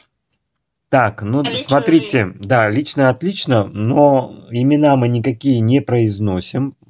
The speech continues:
Speaker 1: Если нужно, говорите, что в голове, я сейчас о нем думаю, да, вот так говорим,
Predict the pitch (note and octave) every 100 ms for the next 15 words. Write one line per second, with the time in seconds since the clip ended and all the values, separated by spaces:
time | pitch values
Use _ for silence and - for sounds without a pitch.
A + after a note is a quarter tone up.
0 | - G#2+ A#2+ - B2+ C3 A2+ G#2+ F#2+ G2+
1 | G#2+ G#2+ - - - F#2+ E2 - A#2 C3
2 | G#2+ G2 A#2 A#2 G#2 - F#2 G2 F#2+ F2+
3 | F2 G#2+ B2+ B2 A#2+ A#2 A2 F#2+ F2 F2+
4 | F#2 G2 C#3+